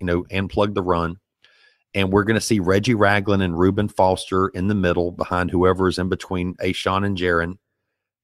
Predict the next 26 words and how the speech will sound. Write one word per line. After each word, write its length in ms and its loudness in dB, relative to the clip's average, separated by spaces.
And 640 0
we're 120 0
gonna 160 0
say, 440 2
you 80 -6
know, 300 -2
"Come 160 2
on, 200 4
Michigan 340 -2
State, 320 0
get 160 -2
ready 160 4
to 80 -2
pitch 260 -2
the 80 -4
ball 280 4
around 220 2
against 260 -4
our 120 2
six 320 -4
cornerbacks." 800 -4
And, 420 -2
um, 540 -2
and 160 -4
you're 140 4
right. 300 2